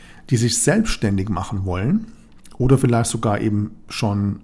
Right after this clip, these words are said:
ein Business gegründet haben, nicht wahrhaben wollen. Und das bedeutet, deine Idee, deine Dienstleistung und dein Produkt ist zunächst einmal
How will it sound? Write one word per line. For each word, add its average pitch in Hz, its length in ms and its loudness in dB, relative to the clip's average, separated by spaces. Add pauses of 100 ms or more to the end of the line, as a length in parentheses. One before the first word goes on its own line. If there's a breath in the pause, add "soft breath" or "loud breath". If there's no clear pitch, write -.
(120)
ein 95 120 -8
Business - 340 -2
gegründet 135 460 2
haben, 143 280 0
nicht 123 300 0
wahrhaben 98 420 -2
wollen. - 260 -10 (220)
Und 104 200 -6
das 127 160 -4
bedeutet, 123 580 0 (1000 loud breath)
deine 110 320 2
Idee, 135 500 2 (680 loud breath)
deine 113 200 2
Dienstleistung - 1000 -2 (580 loud breath)
und 120 220 -2
dein 117 160 0
Produkt - 680 -2 (1040)
ist - 300 2
zunächst 127 680 4
einmal 107 580 0